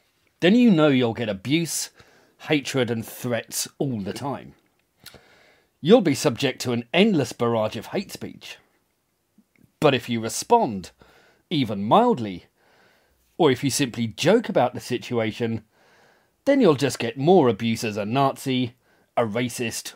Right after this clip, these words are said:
or a transphobe. You'll then be banned, you'll probably be sacked, and you may well be the subject of a criminal investigation.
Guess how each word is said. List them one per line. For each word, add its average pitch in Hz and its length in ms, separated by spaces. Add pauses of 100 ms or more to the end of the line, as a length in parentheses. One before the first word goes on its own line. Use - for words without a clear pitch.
(120)
or 110 160
a 104 60
transphobe. 135 800 (880)
You'll 120 260
then 104 220
be 110 140
banned, 135 600 (720)
you'll 120 220
probably 160 560
be 107 120
sacked, - 580 (920)
and 170 140
you 160 100
may 240 180
well 269 160
be 131 160
the 123 100
subject 123 520
of 110 100
a 120 40
criminal 117 500
investigation. 104 960